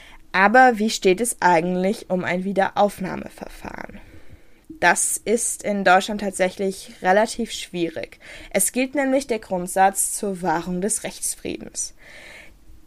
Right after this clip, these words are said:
Dieser Grundsatz stellt hohe Hürden für ein Wiederaufnahmeverfahren.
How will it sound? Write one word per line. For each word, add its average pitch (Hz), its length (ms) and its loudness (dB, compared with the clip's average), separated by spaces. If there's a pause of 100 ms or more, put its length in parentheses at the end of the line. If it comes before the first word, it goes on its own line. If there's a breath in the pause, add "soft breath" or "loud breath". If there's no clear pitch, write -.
(800)
Dieser 233 340 8
Grundsatz 254 720 2
stellt 190 460 4
hohe 196 320 4
Hürden 175 340 4
für 202 180 -6
ein 185 140 -4
Wiederaufnahmeverfahren. - 1200 -4